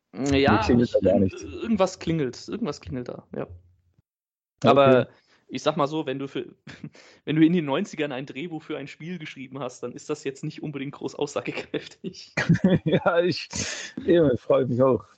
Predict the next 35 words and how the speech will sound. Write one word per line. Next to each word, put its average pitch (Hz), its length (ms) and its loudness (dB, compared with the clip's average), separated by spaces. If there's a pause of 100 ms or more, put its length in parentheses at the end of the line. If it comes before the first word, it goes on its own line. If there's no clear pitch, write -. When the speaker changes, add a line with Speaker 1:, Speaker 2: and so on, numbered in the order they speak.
Speaker 1:
Es - 160 2
sei 135 120 6
denn, 139 140 6
das 135 100 0
Spiel 117 240 4
hieß - 280 -10
Final 135 260 -2
Fantasy 131 360 -8
sieben, 127 340 -14
aber 113 120 -10
das 123 140 -10
kam 123 180 -10
ein 127 60 -10
bisschen 123 220 -16
später. 135 340 -10 (480)
<laughs> - 320 -10 (1500)
Speaker 2:
Ja, 330 200 6
stimmt, 285 300 0
okay. 180 360 2
Ja, 285 180 6
gut, 269 140 -6
aber 165 180 0
die, 151 160 4
die, 156 100 4
die 156 80 4
alten 175 220 2
Final 170 220 0
Fantasy 165 440 2
hatten 147 240 2
eigentlich 151 320 4
auch 170 80 6
schon 160 140 4
eine 113 100 4
Story, 113 240 2
also 110 260 4